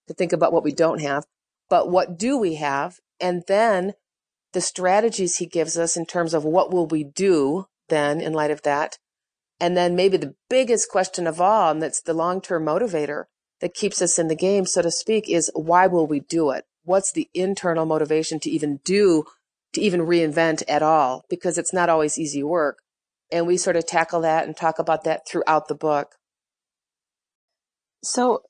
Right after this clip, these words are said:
Speaker 2: just going back to that biblical reference, you, you introduced the widow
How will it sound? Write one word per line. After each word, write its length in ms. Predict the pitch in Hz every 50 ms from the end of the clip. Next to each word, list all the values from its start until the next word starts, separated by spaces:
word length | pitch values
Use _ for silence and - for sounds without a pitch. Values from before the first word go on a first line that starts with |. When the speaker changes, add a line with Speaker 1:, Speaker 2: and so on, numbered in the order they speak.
| _ _ 214 208
Speaker 2:
just 200 | 214 254 269 -
going 280 | - 226 233 254 269 247
back 200 | 226 208 208 -
to 100 | - 220
that 300 | 196 180 170 170 - -
biblical 420 | - 196 190 190 196 - - 190 175
reference, 680 | 170 156 165 - - 175 175 175 - - - - - - -
you, 440 | 190 185 190 202 214 214 208 208 - - - - _ _ _ _
you 160 | 208 202 196
introduced 480 | - 214 220 220 208 220 208 - - -
the 80 | 202
widow 280 | 180 185 180 175 170